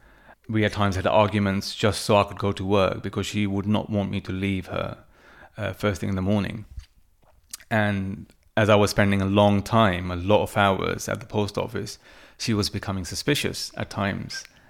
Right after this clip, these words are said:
and wondering, "Why am I spending so many hours in the post office? And why am I staying there until so late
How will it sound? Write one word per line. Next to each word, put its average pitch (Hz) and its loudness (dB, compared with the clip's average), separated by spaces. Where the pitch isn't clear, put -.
and 101 -4
wondering, 101 0
"Why 104 4
am 98 0
I 95 -4
spending 101 -4
so 98 -2
many 98 -2
hours 92 -2
in 92 -4
the 90 -6
post 98 -6
office? 101 -8
And 104 0
why 101 6
am 101 4
I 98 4
staying 107 2
there 95 -2
until 98 -4
so 98 -2
late 95 -2